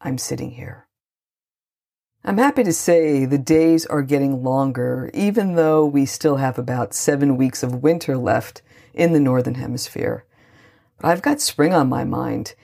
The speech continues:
and I have a plan to finally take the Vancast on a cross-country road trip in May. So this is a call for stories. If you or anyone you know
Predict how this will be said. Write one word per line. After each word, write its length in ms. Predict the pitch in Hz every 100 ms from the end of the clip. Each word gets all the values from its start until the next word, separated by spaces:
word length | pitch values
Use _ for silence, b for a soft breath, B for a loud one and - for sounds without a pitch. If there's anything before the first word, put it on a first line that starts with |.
| b b
and 80 | 156
I 60 | 160
have 160 | 175
a 80 | 165
plan 560 | - - 185 208 147 131
to 100 | 127
finally 560 | - 170 185 202 196
take 320 | - 180 175
the 80 | 160
Vancast 800 | 147 160 185 185 - 131 127 - -
on 160 | 135
a 60 | -
cross-country 960 | - - 120 - - - 185 - 175
road 320 | 151 139 139 135
trip 300 | - 120 -
in 220 | 123 135
May. 400 | 101 85 98 - b b b b b b
So 540 | b - 139 135 131 131
this 260 | 160 180
is 160 | 233 240
a 80 | -
call 340 | - 139 139
for 140 | 143 -
stories. 800 | - 180 - 113 107 - - _ _ _ _ _ _ _
If 220 | - 170
you 380 | 170 190 214 254
or 340 | - 165 151 143
anyone 460 | 175 196 185 160 151
you 160 | 139 135
know 580 | 151 226 175 156 202